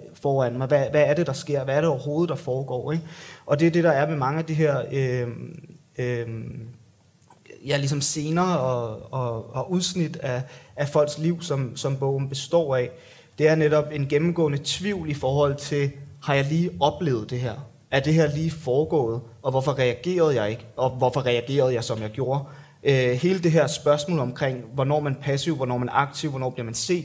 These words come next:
på, øh, hvornår ser man selv, og hvornår ag-, hvornår agerer man, og hvornår det er ok at agere. At det er sådan et gennemgående spørgsmål i hele bogen, hvornår det er ok ligesom at, øh,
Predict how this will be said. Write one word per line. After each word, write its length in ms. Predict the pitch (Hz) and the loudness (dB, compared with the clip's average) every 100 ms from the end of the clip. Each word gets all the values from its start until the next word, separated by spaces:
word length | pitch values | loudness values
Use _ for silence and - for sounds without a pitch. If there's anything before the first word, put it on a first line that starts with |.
| 175 | -2
på, 300 | 170 165 170 - - - | -2 -2 -4 -16 -20 -2
øh, 240 | 139 135 131 | 2 4 4
hvornår 320 | 135 143 131 | 2 0 -2
ser 320 | - 185 165 | 0 2 2
man 160 | 135 131 | 2 -4
selv, 320 | - 170 156 - - | -2 -2 -2 -8 -6
og 60 | |
hvornår 320 | 135 135 123 | -2 0 2
ag-, 280 | 123 - - | 0 -2 -6
hvornår 360 | 143 135 143 131 | -2 0 0 -2
agerer 340 | - 165 156 | -2 0 0
man, 140 | 123 123 | 0 0
og 40 | |
hvornår 200 | 147 170 | 0 2
det 120 | 196 | 2
er 80 | 196 | 2
ok 560 | 214 208 - 202 - 175 | 0 -2 -2 0 2 0
at 160 | 135 | 0
agere. 320 | 185 180 160 139 | -2 -2 -4 -6
At 100 | - | 0
det 80 | 170 | 2
er 100 | 170 | 2
sådan 200 | 175 175 | 0 -2
et 100 | 175 | -2
gennemgående 520 | 175 175 202 175 135 | 0 0 0 -2 -2
spørgsmål 600 | 135 160 160 160 165 143 139 - - - | -2 2 2 0 -4 -6 -10 -18 -20 -6
i 120 | 165 | 0
hele 240 | 147 180 180 | 2 2 2
bogen, 280 | 180 165 | 2 2
hvornår 280 | 165 160 165 | 2 2 2
det 120 | 170 | -2
er 140 | 165 180 | 0 2
ok 640 | 185 160 - 175 160 - - - - | 2 2 0 0 0 -6 -18 -20 -4
ligesom 360 | 160 170 160 - 131 | 0 2 2 0 2
at, 200 | 131 123 - - _ _ 143 | 2 0 -6 -18 _ _ 2
øh, 720 | 135 127 120 113 107 101 | 4 4 2 0 -2 -4